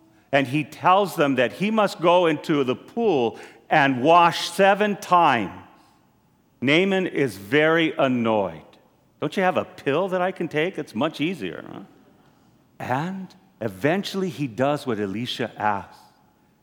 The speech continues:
and he is cured. Scriptures say that he begins to see that there really is one God,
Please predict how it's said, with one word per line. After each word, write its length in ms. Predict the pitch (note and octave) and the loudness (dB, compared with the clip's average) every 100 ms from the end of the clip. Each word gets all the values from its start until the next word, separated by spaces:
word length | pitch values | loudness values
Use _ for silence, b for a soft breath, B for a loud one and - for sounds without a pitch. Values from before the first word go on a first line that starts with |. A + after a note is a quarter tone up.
| - | -4
and 380 | B2+ D3 E3+ | 0 0 0
he 220 | D3 C3+ C#3 | -4 -4 -4
is 160 | C3+ | -6
cured. 500 | - - G#2+ E2+ - _ _ _ _ _ _ _ _ _ _ | -14 -10 -10 -10 -16 _ _ _ _ _ _ _ _ _ _
Scriptures 560 | - - F#3+ - D3 | -2 0 0 0 -2
say 460 | - - C3+ C#3 C3 - _ _ - | -2 0 0 0 -2 -10 _ _ -2
that 180 | B2 F#2 | -2 -2
he 100 | A2+ | -8
begins 720 | A#2 G2 A#2 E3 F3+ F#3 - | -8 -4 0 0 0 -4 -8
to 180 | - E3 | -6 -6
see 720 | - - F#3+ D#3+ A#2 G#2 G2 B B | -6 -8 -4 -2 -2 -4 -8 B B
that 160 | A#2+ A#2 | -4 2
there 160 | C#3 | 0
really 560 | A#2+ D#3+ G#3+ G#3+ F#3+ A3+ | 2 0 0 -2 -2 0
is 320 | A3+ E3+ - | 0 -2 -2
one 280 | A#2+ A2+ G#2+ | 0 0 0
God, 380 | A2 G#2+ F2 | 0 0 -2